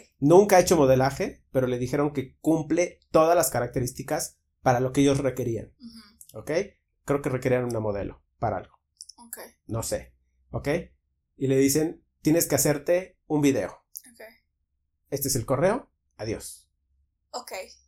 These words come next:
Speaker 1: Y le dicen, eh, "Medio", y es todo lo que le dicen. O sea, no
Speaker 2: Ok.
Speaker 1: hay más.
Speaker 2: No hay acting.
Speaker 1: N-, nada.
Speaker 2: Ok.
Speaker 1: Entonces, lo primero que es, "¿Qué mando?".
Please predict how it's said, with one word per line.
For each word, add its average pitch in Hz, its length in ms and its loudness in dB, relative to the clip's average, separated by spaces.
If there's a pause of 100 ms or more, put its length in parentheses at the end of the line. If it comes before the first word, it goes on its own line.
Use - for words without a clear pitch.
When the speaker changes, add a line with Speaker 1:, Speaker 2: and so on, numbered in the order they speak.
(360)
Speaker 1:
Y 135 140 -4
le 127 80 -4
dicen, 147 560 -4
eh, 113 880 -10 (140)
"Medio", 233 760 -2 (760)
y 135 160 -2
es 131 140 -2
todo 131 260 0
lo 127 100 0
que 120 100 -6
le 107 80 -6
dicen. 113 440 -8 (100)
O 107 60 -10
sea, 107 180 -4
no 113 60 -4
Speaker 2:
Ok. 131 60 2
Speaker 1:
hay 156 80 2
más. - 520 2 (120)
Speaker 2:
No 254 100 -12
hay 254 100 -2
acting. 262 480 -6 (140)
Speaker 1:
N-, 139 200 -6 (160)
nada. 139 600 2
Speaker 2:
Ok. - 180 -18 (440)
Speaker 1:
Entonces, 135 680 -4 (180)
lo 143 180 -2
primero 147 420 2
que 135 180 2
es, - 240 -8 (540)
"¿Qué 156 120 -2
mando?". 165 540 -2